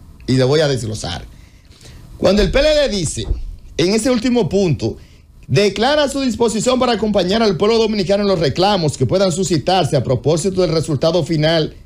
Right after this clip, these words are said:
de la señalada reforma. Disposición para acompañar al pueblo dominicano en qué.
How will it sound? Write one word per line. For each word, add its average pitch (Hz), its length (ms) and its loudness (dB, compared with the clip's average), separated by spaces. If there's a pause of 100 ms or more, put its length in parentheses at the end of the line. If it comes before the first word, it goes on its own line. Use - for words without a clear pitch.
(160)
de 127 80 2
la 143 80 4
señalada 135 540 2
reforma. 113 680 -2 (960)
Disposición 147 1120 0
para 202 180 2
acompañar 151 680 0
al 151 180 0
pueblo 170 400 2
dominicano 147 880 0
en 127 300 0
qué. 113 300 -2